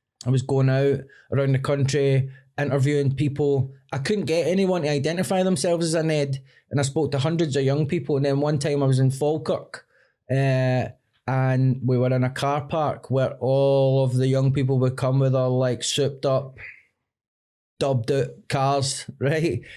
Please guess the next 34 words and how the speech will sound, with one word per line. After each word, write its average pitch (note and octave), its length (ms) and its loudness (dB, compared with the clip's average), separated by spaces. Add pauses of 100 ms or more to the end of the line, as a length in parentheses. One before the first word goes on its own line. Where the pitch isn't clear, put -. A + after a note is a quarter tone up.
And C#3 160 0
they're C#3 140 4
all C#3 140 2
just C3 260 0
driving C#3 480 0
around C#3 120 2
this C3+ 160 2
car C#3 280 -2
park. D3+ 200 -4
They're D#3 120 2
all G3+ 160 0
congregating, F3+ 880 0
you D#3+ 120 0
know, E3 200 2
it's C3+ 160 0
like - 180 -2
a C#3 80 -2
pilgrimage F3 540 0
almost, F3+ 640 0
in C#3+ 120 0
terms C#3 260 0
of C#3 80 0
if C#3 140 -2
you C#3+ 100 2
look C#3+ 220 0
at C3 100 -4
through C#3 300 0 (380)
the C3+ 80 0
lens C#3+ 240 0
of D3 80 0
social E3+ 280 0
connection D#3 540 -2
rather C#3+ 300 2
than C#3+ 340 0